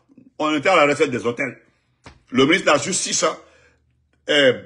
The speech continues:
ministre de la, c'est le ministre de la Justice, le ministre de la Justice, et qui, bah, ils étaient au nombre de quatre.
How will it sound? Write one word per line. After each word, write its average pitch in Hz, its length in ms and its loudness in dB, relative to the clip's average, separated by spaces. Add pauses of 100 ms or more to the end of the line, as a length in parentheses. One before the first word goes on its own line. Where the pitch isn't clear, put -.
ministre 135 280 -2
de - 60 2
la, - 140 -4
c'est - 80 -20
le 156 60 -10
ministre 233 180 -4
de 143 60 2
la 131 40 -8
Justice, 139 220 -6
le 123 100 -4
ministre 160 220 -4
de 131 60 2
la 123 40 -6
Justice, - 560 -12 (380)
et 131 140 -4
qui, 165 160 -10
bah, 127 100 0
ils 127 100 0
étaient 143 120 -10
au 165 40 -6
nombre 151 180 -2
de 120 40 -6
quatre. - 500 -8